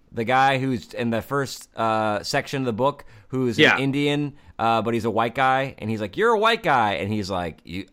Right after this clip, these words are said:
Speaker 1: you know, what's he gonna do to me?" What your people have been doing to his people for generations, you know?
Speaker 2: Right,
Speaker 1: Uh, and
Speaker 2: yeah.
Speaker 1: he tomahawks him or scalps him from ear to scalp.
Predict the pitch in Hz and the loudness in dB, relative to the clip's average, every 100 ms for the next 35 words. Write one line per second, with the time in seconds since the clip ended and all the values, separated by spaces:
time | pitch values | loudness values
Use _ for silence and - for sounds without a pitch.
0 | - 95 98 95 92 - - 196 226 214 | -12 -8 -4 -4 -6 -10 -4 -4 0 -2
1 | 196 214 190 120 85 - _ 87 85 98 | 0 -2 -2 -2 -4 -10 _ -10 -6 -6
2 | 104 98 98 87 90 95 95 87 107 98 | -8 -6 -6 -4 -6 -6 -8 -6 -8 -10
3 | - 98 95 87 80 82 90 95 90 87 | -10 -10 -8 -12 -10 -10 -8 -6 -6 -6
4 | 82 67 50 - 90 92 92 - 113 127 | -8 -14 -16 -10 -8 -6 -6 -6 2 4
5 | 104 107 110 123 113 110 - 131 123 107 | 4 2 2 4 2 0 0 2 2 2
6 | 104 - 107 95 90 - 117 113 - 95 | 0 0 -6 -6 -6 -2 -2 -2 -4 -8
7 | 90 101 92 95 101 101 92 95 87 - | -8 -8 -8 -6 -6 -6 -8 -10 -10 -6
8 | 101 90 - | -4 -4 -6